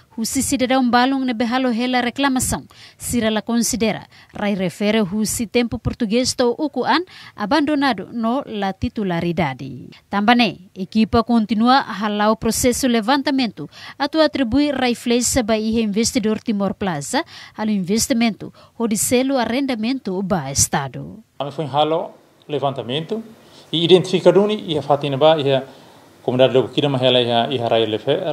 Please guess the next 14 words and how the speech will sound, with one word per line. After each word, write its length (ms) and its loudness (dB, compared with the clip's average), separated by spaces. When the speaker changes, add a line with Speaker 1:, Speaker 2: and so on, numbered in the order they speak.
Speaker 2:
refere 340 0
nele 300 0
e 420 -2
e 140 4
a 40 8
mos 580 2
parte 280 4
baluma 460 8
realiza 460 2
no 280 -2
acto 380 -4
compra 400 2
e 40 4
venda. 300 -2